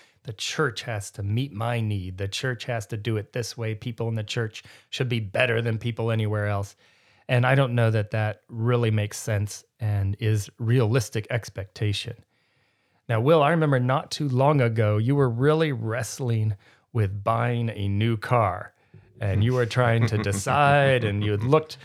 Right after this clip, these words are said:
Speaker 1: for a long time, but just couldn't pull the trigger. Tell us how gratitude plays into that.
Speaker 2: It's all about what I focused on. When I was focused on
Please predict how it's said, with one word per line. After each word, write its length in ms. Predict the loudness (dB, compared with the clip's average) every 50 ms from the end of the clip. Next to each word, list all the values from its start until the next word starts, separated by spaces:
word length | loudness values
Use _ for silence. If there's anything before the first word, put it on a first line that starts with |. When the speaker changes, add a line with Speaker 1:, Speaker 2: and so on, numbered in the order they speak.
| -20 _
Speaker 1:
for 140 | -12 -8 -6 -6
a 60 | -6
long 520 | -4 -2 0 2 4 4 4 2 2 0
time, 500 | -2 -4 -2 0 2 2 2 2 0 0
but 160 | -2 -4 -4
just 200 | -4 -4 -6 -4 -4
couldn't 260 | -4 -4 -4 -4 -4
pull 200 | -4 -2 -2 -2
the 120 | -2 -4
trigger. 520 | -4 -4 -4 -4 -4 -2 0 0 0 -2 -2 _ _ _ _ _ _ _ _ _ _ _
Tell 200 | -2 0 2 2
us 100 | 0 0
how 160 | 0 -2 -2
gratitude 720 | 0 0 0 2 2 2 2 0 -2 -4 -4 -6 -6 -6 -6
plays 300 | -6 -6 -6 -4 -4 -2
into 300 | -2 -4 -4 -4 -4 -4
that. 380 | -4 -4 -6 -6 -8 -10 _ _ _ _ _ _ _ -6
Speaker 2:
It's 180 | -6 -2 0 2
all 160 | 2 2 4
about 260 | 4 4 4 2 2
what 160 | 2 2 2
I 100 | 2 0
focused 540 | -2 -2 -2 -2 -2 -2 -6 -8 -8 -6 -6
on. 300 | -4 -4 -4 -8 -10 -12 _ _ _ _ _ -8 -2
When 220 | 0 0 2 2
I 180 | 4 4 4 4
was 220 | 4 2 0 -2
focused 580 | -2 2 4 4 4 4 2 0 -2 0 2 2
on 440 | 4 4 4 4 2 2 0 -2